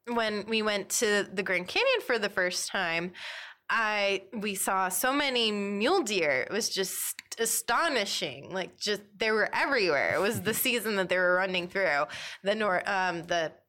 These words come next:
Speaker 1: the South Rim.
Speaker 2: Right.
Speaker 1: And so, of course, um, canines are also another thing. Wolves really, um, are a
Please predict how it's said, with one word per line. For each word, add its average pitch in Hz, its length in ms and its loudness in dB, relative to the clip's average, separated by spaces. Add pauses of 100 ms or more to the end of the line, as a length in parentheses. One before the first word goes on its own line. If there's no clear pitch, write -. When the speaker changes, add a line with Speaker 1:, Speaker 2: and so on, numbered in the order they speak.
(140)
Speaker 1:
the 196 100 2
South 196 420 0
Rim. 120 260 -2 (240)
Speaker 2:
Right. 95 180 -4 (560)
Speaker 1:
And 262 200 -2
so, 240 680 2
of 220 140 -2
course, 226 600 0
um, 196 440 0
canines 220 760 -2
are 214 140 2
also 196 300 2
another 190 380 2
thing. 160 640 -4
Wolves 214 540 2
really, 185 640 2 (420)
um, 170 440 -2 (520)
are 185 500 2
a 202 140 0